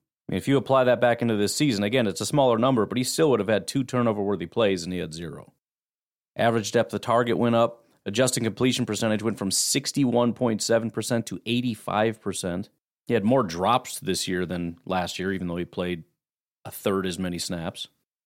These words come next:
Time to throw went from two five seven to two one seven, and his passer rating, sixty-eight point seven up to a one twelve point two. So, yeah, I'm curious, man.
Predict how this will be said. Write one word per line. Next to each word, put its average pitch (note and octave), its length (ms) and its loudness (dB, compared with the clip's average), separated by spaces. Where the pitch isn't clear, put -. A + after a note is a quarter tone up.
Time B2 240 0
to A2+ 60 0
throw A#2 280 4
went A2+ 160 2
from F#2+ 140 -6
two B2+ 180 -2
five A#2+ 280 2
seven A#2+ 260 2
to F#2+ 100 0
two B2 220 -2
one A#2 260 2
seven, F2+ 440 -2
and - 100 -2
his F#2+ 100 -2
passer A2+ 420 -2
rating, A2+ 400 2
sixty-eight B2 640 0
point B2 280 0
seven G#2 360 2
up G#2 200 -2
to A#2 120 -2
a G2+ 80 4
one A2 300 0
twelve G#2+ 480 0
point G#2+ 280 -4
two. - 320 -6
So, G2 360 0
yeah, G#3 160 4
I'm G3+ 100 2
curious, G#3 440 4
man. D3 300 2